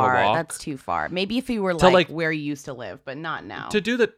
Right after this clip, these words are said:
Speaker 1: to do the two stops, it was, like, too much. Like, I was like, "Maybe we'll just meet at
Speaker 2: I
Speaker 1: the,
Speaker 2: forgive
Speaker 1: at
Speaker 2: you.
Speaker 1: your Dunkin'." Anyway.
Speaker 2: But I will go get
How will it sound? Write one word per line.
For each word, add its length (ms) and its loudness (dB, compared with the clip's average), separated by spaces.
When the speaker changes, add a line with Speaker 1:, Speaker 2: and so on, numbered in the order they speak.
Speaker 1:
to 100 -4
do 140 -4
the 120 -2
two 260 -6
stops, 600 -2
it 80 -4
was, 240 -2
like, 200 -2
too 180 -10
much. 360 -12
Like, 200 0
I 80 4
was 140 -2
like, 100 -8
"Maybe 160 -6
we'll 140 -6
just 200 -4
meet 380 -6
at 140 2
Speaker 2:
I 100 0
Speaker 1:
the, 80 2
Speaker 2:
forgive 360 -2
Speaker 1:
at 120 4
Speaker 2:
you. 120 -2
Speaker 1:
your 240 10
Dunkin'." 680 -2
Anyway. 600 -4
Speaker 2:
But 80 -2
I 140 2
will 320 0
go 260 -2
get 680 -2